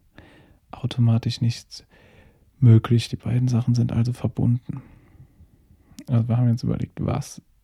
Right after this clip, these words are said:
ist was? Ist denn, hm? Und wann ist das Nichts überhaupt möglich? Also über Existenz werden wir auch irgendwann noch vielleicht ein bisschen sprechen.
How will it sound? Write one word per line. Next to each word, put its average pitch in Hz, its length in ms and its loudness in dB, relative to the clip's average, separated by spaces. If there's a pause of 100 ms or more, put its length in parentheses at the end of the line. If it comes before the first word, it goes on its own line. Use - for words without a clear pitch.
ist - 200 -18
was? - 420 -6 (2000)
Ist - 300 -8
denn, 131 180 0 (400)
hm? 175 340 4 (320)
Und 127 300 -2
wann 127 320 2
ist - 220 -6
das 131 180 -2
Nichts - 640 4 (1200)
überhaupt 120 380 -4
möglich? 113 580 -2
Also 117 360 -2 (180)
über 131 240 -4
Existenz - 840 -2 (1040)
werden 117 200 0
wir - 120 -6
auch 147 160 2
irgendwann 120 480 4
noch 117 160 2
vielleicht - 360 -4
ein 120 60 -2
bisschen 117 240 0
sprechen. - 460 -6